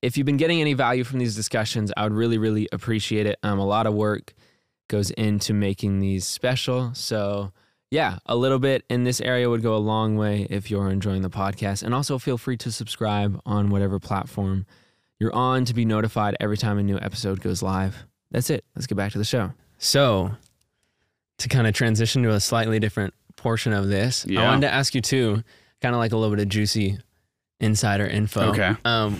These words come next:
Speaker 1: one, in a super
Speaker 2: <laughs>
Speaker 1: positive way.
Speaker 2: Yeah.
Speaker 1: Let's start with the positives.
Speaker 2: Okay.
Speaker 1: Um, I wanted to ask, like,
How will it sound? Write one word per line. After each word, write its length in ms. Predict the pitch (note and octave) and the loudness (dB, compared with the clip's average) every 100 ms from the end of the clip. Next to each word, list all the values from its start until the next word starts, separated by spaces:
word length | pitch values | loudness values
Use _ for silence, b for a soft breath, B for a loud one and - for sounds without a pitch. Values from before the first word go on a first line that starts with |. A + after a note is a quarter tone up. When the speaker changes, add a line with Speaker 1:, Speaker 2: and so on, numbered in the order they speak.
| B2 | 2
Speaker 1:
one, 400 | E3 F3+ C3 C#3 | 4 6 4 4
in 160 | B2 | 4
a 60 | A#2+ | 4
super 280 | C#3+ C3+ A#2+ | 4 2 2
Speaker 2:
<laughs> 60 | |
Speaker 1:
positive 500 | A2 A2+ D3 A#2 G2 | 2 2 2 2 0
way. 340 | F#2+ F#2+ G2 B2 | -2 -2 -2 0
Speaker 2:
Yeah. 140 | A2 | 2
Speaker 1:
Let's 100 | G#2 | 4
start 140 | F#2 B2 | 4 2
with 80 | A#2+ | 0
the 60 | |
positives. 560 | A2 A2 A#2+ G#2+ G2+ - B B A#2 | 0 0 0 0 -2 -4 B B -6
Speaker 2:
Okay. 160 | A#2+ | 0
Speaker 1:
Um, 260 | A2+ A#2 A2+ | 2 2 2
I 80 | G#2 | 2
wanted 240 | B2 E3 | 4 4
to 60 | E3 | 4
ask, 440 | A#2+ C3+ B2+ - - _ _ _ _ | 2 2 -2 -6 -14 _ _ _ _
like, 540 | - G#2 G2+ G2 - | -4 0 0 0 -6